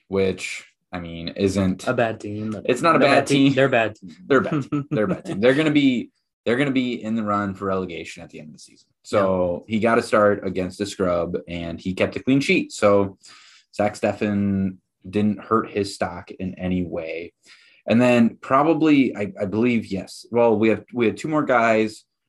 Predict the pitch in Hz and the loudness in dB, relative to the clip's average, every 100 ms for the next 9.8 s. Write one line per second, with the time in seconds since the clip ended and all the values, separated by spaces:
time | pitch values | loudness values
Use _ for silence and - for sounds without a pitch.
0 | _ 104 110 - 95 87 _ 95 95 110 | _ -6 -6 -6 -8 -10 _ -10 -4 -2
1 | 110 - - - _ _ _ 101 92 95 | -2 -4 -16 -20 _ _ _ -8 -6 -6
2 | 92 92 85 - 90 87 85 - - 85 | -6 -6 -6 -10 -12 -10 -10 -10 -8 -8
3 | 87 - 87 87 - - 123 127 139 101 | -8 -6 -2 -2 -4 -2 0 0 0 2
4 | 101 107 110 95 101 98 98 90 90 110 | 4 4 2 0 0 0 -2 -2 -2 -2
5 | - 135 135 _ _ _ _ - 107 95 | 2 2 2 _ _ _ _ -2 -2 -2
6 | - 104 98 92 92 92 - _ _ _ | 0 2 2 2 0 -4 -8 _ _ _
7 | _ - - 127 - 135 139 139 110 90 | _ -20 -16 -12 -4 -4 -2 -2 -2 -4
8 | 90 85 85 - 90 95 90 85 98 110 | -8 -10 -10 -8 -6 -2 -2 0 4 4
9 | - 87 85 82 - 95 85 80 | 2 -2 -6 -8 -8 -4 -4 -4